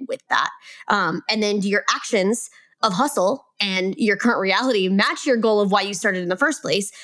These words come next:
Because if it doesn't, ask yourself why. Like, wh-, where did your, like, compass re-navigate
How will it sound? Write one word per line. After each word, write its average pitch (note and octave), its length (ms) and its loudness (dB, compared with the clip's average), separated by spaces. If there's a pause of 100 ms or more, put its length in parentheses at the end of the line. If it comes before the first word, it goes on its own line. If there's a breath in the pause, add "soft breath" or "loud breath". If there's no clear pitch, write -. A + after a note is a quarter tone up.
(140 loud breath)
Because C4+ 200 4
if C#4 80 0
it G#3+ 160 0
doesn't, A3+ 460 0 (720)
ask A3+ 260 -2
yourself B3+ 380 2
why. A#3 420 0
Like, A#3 240 0
wh-, A3 480 2
where C4+ 320 2
did C4+ 220 -2
your, B3+ 180 2 (300)
like, A#3+ 260 2
compass B3+ 480 0
re-navigate A#3+ 720 0